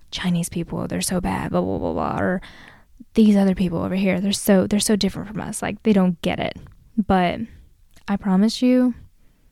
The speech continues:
no matter how different and alone you think that you are, you're really, you're really not alone. Somebody else in this world feels the exact same way you do. I promise you that.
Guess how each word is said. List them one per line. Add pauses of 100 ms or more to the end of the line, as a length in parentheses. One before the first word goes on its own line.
(800)
no
matter
how (240)
different
and
alone
you
think
that
you
are,
you're
really, (1200)
you're
really
not
alone. (640)
Somebody
else
in
this
world (420)
feels
the
exact
same
way
you
do. (380)
I
promise
you
that.